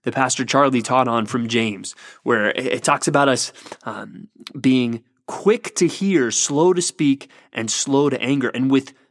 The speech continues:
meekness receiving the word. Really describes a very humble approach. Here we are on a Tuesday. I just want to encourage you to spend some time praying and asking God that you would approach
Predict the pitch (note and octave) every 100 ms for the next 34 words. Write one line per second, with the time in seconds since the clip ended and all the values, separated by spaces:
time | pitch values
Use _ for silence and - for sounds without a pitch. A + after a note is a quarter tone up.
0 | - B2+ E3 A3+ F3+ B2+ G2 - B2+ -
1 | - F3 G3 F3 F3 D#3+ D3 _ _ -
2 | A#2+ C#3 G#2 - _ _ _ _ C3 F#3
3 | A3 F#3+ - F3+ E3 E3 C3+ C#3+ E3+ C#3
4 | - - - F3 G3+ F#3+ F#3 F#3 - -
5 | - A#2 - - - _ _ _ _ _
6 | _ E3 F#3+ G3 F3 F3 D#3 B2 - F3+
7 | F3+ - D#3 E3 F#3+ - A3+ E3 C3 -
8 | E3 A#2+ D#3+ C#3+ - - G3 G3+ F#3+ E3
9 | E3 E3 D3 B2 C3+ D3 G#2 G2 _ _
10 | _ _ A#2 G#2+ B2+ F3 - - F#3 D3
11 | C#3 B2+ G2+ - _ _ _ A#2 A#2 B2+
12 | C#3 G3 A#3+ A#3+ A3+ F#3 - D#3+ D#3 A2
13 | - -